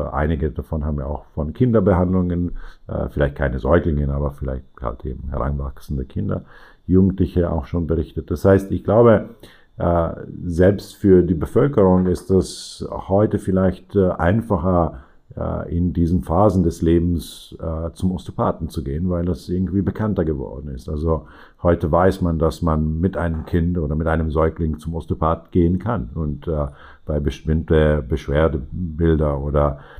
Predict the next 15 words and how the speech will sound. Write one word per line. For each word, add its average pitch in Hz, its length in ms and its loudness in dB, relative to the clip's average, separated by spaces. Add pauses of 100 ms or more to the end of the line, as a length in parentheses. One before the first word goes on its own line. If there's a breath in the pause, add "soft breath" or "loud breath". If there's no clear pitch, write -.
(180)
äh, 80 260 -6
Pathologien 78 720 0
oder, 73 500 -2
oder 71 140 -8
Probleme, 82 680 4 (480 loud breath)
äh, - 360 -8
die 92 140 -2
Osteopathie 82 460 0
etwas, - 760 -2 (320 soft breath)
äh, - 40 -6 (640)
anbieten 73 500 0
kann. 71 320 -6
Und, 90 500 -2
äh, 87 320 6
äh, 82 40 0